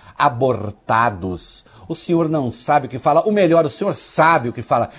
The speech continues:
Isso deve ser má fé. Isso é pras tias e pros tios do Zap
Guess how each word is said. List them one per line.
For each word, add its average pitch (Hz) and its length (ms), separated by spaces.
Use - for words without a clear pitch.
Isso 175 420
deve 147 400
ser 165 260
má 156 240
fé. 143 680
Isso 202 260
é 202 80
pras 190 420
tias 180 560
e 156 60
pros 156 360
tios 170 380
do 135 140
Zap 117 720